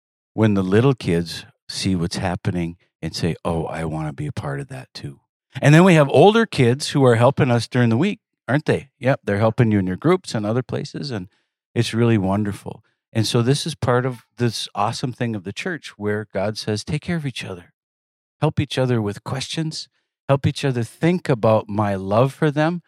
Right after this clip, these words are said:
and for this whole world." That's our podcast for this week, this episode with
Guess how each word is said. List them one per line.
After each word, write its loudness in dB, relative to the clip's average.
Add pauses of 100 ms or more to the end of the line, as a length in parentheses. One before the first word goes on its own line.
(280)
and -6
for 0
this -6
whole -2
world." -4 (500)
That's 4
our 4 (480)
podcast 2
for 0
this 2
week, 0
this -2
episode 0
with -4